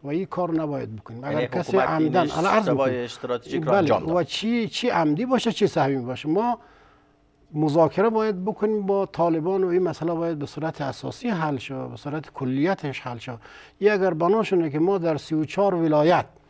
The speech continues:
Speaker 1: در هر ولایت بریم تفاهم کنیم و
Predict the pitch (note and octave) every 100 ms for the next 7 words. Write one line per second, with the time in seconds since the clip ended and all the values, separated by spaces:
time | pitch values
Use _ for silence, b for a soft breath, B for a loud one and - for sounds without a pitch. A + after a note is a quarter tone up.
0 | b b b D#3+ D#3+ D#3 A3 G3+ F3+ F3+
1 | G3 E3+ F#3 F#3+ E3 D3+ - D#3+ G3 G3
2 | F#3 F3 E3 D3+